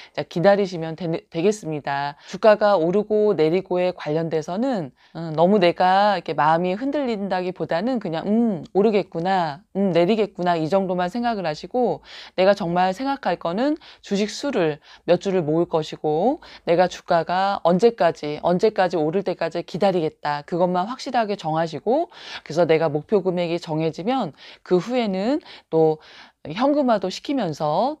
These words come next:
또 좀 더 안전한 곳에 이렇게 투자를 하면서 이렇게 가겠다.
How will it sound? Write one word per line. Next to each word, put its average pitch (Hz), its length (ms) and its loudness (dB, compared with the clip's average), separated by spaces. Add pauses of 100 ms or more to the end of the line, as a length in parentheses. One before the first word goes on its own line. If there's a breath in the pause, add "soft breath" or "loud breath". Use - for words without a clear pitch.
또 180 400 2
좀 269 200 0
더 240 80 0
안전한 175 720 0
곳에 170 420 2
이렇게 196 180 -4
투자를 233 400 -2
하면서 247 440 -4
이렇게 151 140 -10
가겠다. 160 580 -4